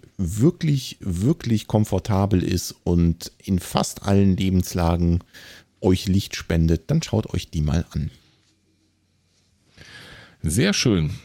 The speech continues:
Speaker 2: Hau ich, wie gesagt, in die Shownotes und am besten direkt den Testbericht vom Thomas. Da kann man das Gerät sehen und auch die Details dazu, die von Thomas getestet und erklärt werden.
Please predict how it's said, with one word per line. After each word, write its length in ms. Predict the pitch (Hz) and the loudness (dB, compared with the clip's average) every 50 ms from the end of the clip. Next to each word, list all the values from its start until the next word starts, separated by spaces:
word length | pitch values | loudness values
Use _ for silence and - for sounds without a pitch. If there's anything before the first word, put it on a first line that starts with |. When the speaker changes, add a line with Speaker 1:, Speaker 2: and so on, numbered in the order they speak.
| - _ _ _ - - | -20 _ _ _ -6 -2
Speaker 2:
Hau 140 | 151 165 156 | 0 0 0
ich, 140 | 135 - - | 0 0 -2
wie 80 | 113 | -2
gesagt, 280 | 95 104 110 117 110 - | 0 0 0 0 -2 0
in 80 | 110 | 0
die 80 | 95 87 | 0 0
Shownotes 520 | - - 117 113 113 117 117 120 117 - | 2 0 0 2 2 2 2 0 0 -2
und 100 | 98 98 | 0 0
am 80 | 92 87 | 0 2
besten 300 | 90 101 110 - - 87 | 2 0 -2 -2 -2 -2
direkt 240 | 87 85 98 - - | -2 -2 -2 -2 -2
den 100 | 87 80 | -2 -2
Testbericht 540 | - - 101 - - - - - 90 - - | -2 -4 -6 -6 -6 -6 -4 -4 -4 -6 -4
vom 220 | - 73 76 - | -4 -4 -4 -4
Thomas. 380 | - 82 87 92 95 101 - - | -4 -2 -2 0 -2 -2 -4 -6
Da 100 | - - | -12 -8
kann 160 | - 82 78 | -4 -2 -2
man 240 | 76 76 76 76 - - - - - - - - - - _ _ | -2 -2 -2 -4 -8 -14 -20 -20 -20 -20 -20 -20 -20 -20 _ _
das 220 | - 90 - - | -4 -2 -2 -4
Gerät 560 | - - 82 80 80 104 127 147 147 - - | -2 -2 -2 0 0 2 2 2 0 -2 -2
sehen 320 | - 117 117 117 117 113 104 | -2 0 2 2 2 0 0
und 400 | - - 110 110 113 - - - | 0 0 0 0 0 -2 -4 -4
auch 320 | - 87 90 87 - - | -2 0 0 0 -2 -6
die 140 | - - 80 | -6 -6 -2
Details 440 | 73 82 - - - 92 85 85 - | -2 -4 -4 -2 -4 -2 -2 -2 -6
dazu, 320 | - 76 - - 82 76 | -8 -10 -8 -6 -6 -4
die 100 | 76 78 | -4 -4
von 180 | - - 76 - | -4 -4 -4 -4
Thomas 360 | - 73 78 78 76 - - | -2 -2 -2 0 -2 -2 -4
getestet 460 | - 73 - 92 98 - - 87 - | -10 -6 -4 -4 -4 -2 -2 -2 -2
und 160 | 87 85 80 | -2 -2 -2
erklärt 640 | - - - - - - 78 82 87 95 92 - - 67 | -4 -8 -10 -6 -4 -2 0 2 2 0 0 -2 -6 -6
werden. 240 | 67 69 67 67 | -6 -6 -6 -8